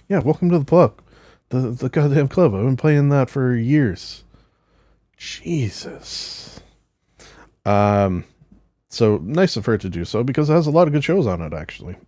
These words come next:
One of which, Firefly, which I haven't watched in, <sighs>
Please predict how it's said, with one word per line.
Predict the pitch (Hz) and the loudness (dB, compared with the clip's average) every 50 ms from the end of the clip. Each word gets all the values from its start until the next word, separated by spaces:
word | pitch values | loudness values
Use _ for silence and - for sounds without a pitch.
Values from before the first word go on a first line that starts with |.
| _ _ | _ _
One | - 110 110 123 143 143 | -10 -6 -2 0 2 2
of | 127 110 | 2 0
which, | 110 135 160 110 87 - - - - - - - _ _ | 0 0 0 0 -2 -6 -10 -16 -18 -18 -20 -20 _ _
Firefly, | _ _ - - 208 196 151 - - 92 90 85 | _ _ -6 -4 -2 -2 -2 -4 -4 -8 -8 -6
which | 82 104 117 - | -4 -4 -4 -2
I | 139 117 | -2 0
haven't | 127 156 165 180 - | 0 0 0 0 -2
watched | 123 120 120 123 120 - - - - | -2 -2 -2 -2 -4 -8 -14 -14 -10
in, | 104 104 101 95 95 95 92 - - _ _ _ _ _ _ _ _ _ _ _ _ _ _ _ _ _ _ _ _ _ _ _ _ _ _ _ | -8 -6 -6 -6 -6 -8 -10 -12 -16 _ _ _ _ _ _ _ _ _ _ _ _ _ _ _ _ _ _ _ _ _ _ _ _ _ _ _
<sighs> | - | -14